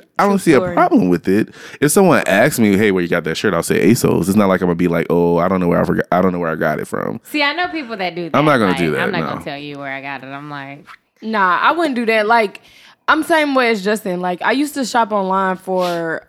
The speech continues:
Speaker 2: um, just, like, random stuff. And,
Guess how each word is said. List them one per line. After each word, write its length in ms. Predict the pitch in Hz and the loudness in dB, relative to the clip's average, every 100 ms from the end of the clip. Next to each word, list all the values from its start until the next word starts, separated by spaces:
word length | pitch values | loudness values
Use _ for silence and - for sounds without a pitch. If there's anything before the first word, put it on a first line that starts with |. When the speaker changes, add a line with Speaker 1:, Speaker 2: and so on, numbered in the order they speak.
| - | -8
Speaker 2:
um, 500 | 180 175 170 160 156 | -6 -6 -8 -10 -12
just, 240 | 170 233 226 | -6 -6 -4
like, 160 | 175 156 | -6 -4
random 360 | 196 220 185 | -4 -4 -6
stuff. 540 | - 165 160 156 _ _ _ _ _ _ - | -8 -8 -10 -12 _ _ _ _ _ _ -8
And, 880 | 208 208 202 190 185 180 175 180 | -6 -4 -4 -4 -4 -4 -6 -10